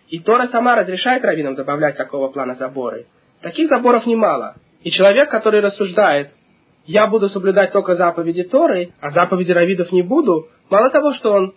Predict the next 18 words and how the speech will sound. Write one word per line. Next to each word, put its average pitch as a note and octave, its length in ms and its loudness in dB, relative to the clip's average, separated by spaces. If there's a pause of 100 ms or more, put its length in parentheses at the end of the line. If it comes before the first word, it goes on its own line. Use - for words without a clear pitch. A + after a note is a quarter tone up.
своими F3 280 0
рассуждениями F3 580 0
сам A3 240 0
ломает, D#3+ 360 -2
ломает E3 540 -4
закон E3 280 -4
Торы, D3+ 260 0
так B2 160 -14
как C3+ 140 -14
заповеди D3 360 -10
раввинов D#3 320 -4
тоже A3 260 2
разрешены D3 460 -8
самой C3 300 -10
Торой, A#2+ 400 -12 (240)
как - 160 -20
мы C3 80 -14
сказали. B2+ 540 -10